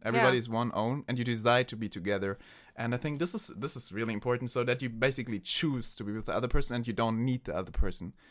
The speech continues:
Speaker 1: you know, because it's
Speaker 2: Yeah.
Speaker 1: a different thing if you do something proactive and if you just do something because you need to do it. You know, there's, there's,
Speaker 2: Mm.
Speaker 1: there's something, there's, there comes this word neediness from, that you need to be with this other person,
Speaker 2: Mm.
Speaker 1: and there's a difference to,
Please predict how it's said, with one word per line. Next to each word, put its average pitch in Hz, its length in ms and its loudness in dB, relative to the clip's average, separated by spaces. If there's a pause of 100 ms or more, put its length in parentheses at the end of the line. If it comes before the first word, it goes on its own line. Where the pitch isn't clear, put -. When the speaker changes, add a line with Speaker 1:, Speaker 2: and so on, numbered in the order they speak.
(120)
Speaker 1:
you 101 140 -4
know, 113 140 2
because 127 260 4
it's 185 140 6
Speaker 2:
Yeah. 165 40 6
Speaker 1:
a - 20 4
different 165 300 2
thing 151 100 0
if 135 120 -4
you 131 40 -4
do 131 120 0
something 127 280 -2
proactive 156 720 6 (300)
and 120 100 2
if 120 100 -4
you 123 60 -2
just 123 300 -2
do 127 80 -4
something 117 360 -6
because 101 540 -4
you 87 340 -4 (300)
need 123 200 -2
to - 100 -8
do 87 120 -2
it. 80 120 -6 (100)
You 104 80 -6
know, 123 140 2
there's, 156 160 4
there's, 147 260 0
Speaker 2:
Mm. 190 140 -8 (180)
Speaker 1:
there's 156 140 0
something, 156 400 2 (160)
there's, 131 180 0
there 143 280 2
comes 170 220 2
this 131 140 -2
word 117 240 4
neediness 135 420 4
from, 107 220 0
that 107 140 0
you 107 80 2
need 147 400 2
to 139 80 -2
be 127 160 -2
with 117 100 -2
this 90 140 -6
other 104 160 0
person, 123 300 -2
Speaker 2:
Mm. 208 300 -6
Speaker 1:
and 123 140 2
there's 147 160 2
a - 60 -2
difference 151 340 -2
to, 123 140 -4